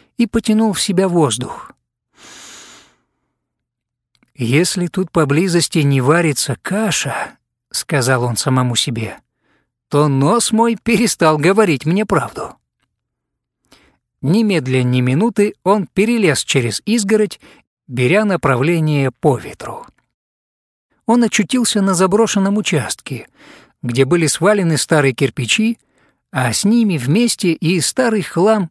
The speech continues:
в виде обломков. В одном углу он заметил слабый свет костра, который уже успел превратиться в груду красных угольев. Ему показалось, что вокруг потухающего костра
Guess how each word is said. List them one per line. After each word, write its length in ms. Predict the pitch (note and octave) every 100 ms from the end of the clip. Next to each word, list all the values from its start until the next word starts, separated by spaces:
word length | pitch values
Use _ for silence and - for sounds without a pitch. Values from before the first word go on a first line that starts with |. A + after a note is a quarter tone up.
| -
в 80 | C3
виде 320 | F3 E3+ F3
обломков. 680 | D#3+ D3+ G#2 - G2+ - - _ _ _ _ _ -
В 120 | C3
одном 340 | C3+ C3+ B2+
углу 400 | A#2+ C3 A#3 E3+ -
он 160 | G#3 G#3
заметил 400 | G3+ A#3 - -
слабый 400 | - G#3+ G3+ G3
свет 320 | - G#3 -
костра, 640 | - F3+ - E3+ B2 - - _ _ _ _ -
который 340 | D3 A3+ G#3
уже 220 | D3 D3
успел 360 | C3+ - G3+ F#3+
превратиться 680 | D3 C#3 C3+ C3 A3+ - E3+
в 80 | B2+
груду 380 | D#3+ A3 F#3 F3
красных 640 | F3 F#3 D#3+ E3 D3 - - - -
угольев. 800 | A3 F3+ B2+ A#2 A#2 A2 - - _ _ _ _ _ _ _ _ _ _
Ему 220 | C#3 F#3+ A3
показалось, 640 | G3 - F#3 A3 A3+ F#3+
что 260 | - - E3+
вокруг 460 | E3 - A#3 -
потухающего 800 | - E3+ F3+ - G#3 D#3+ - D#3
костра 640 | C3+ D#3+ - G#3 A3 D3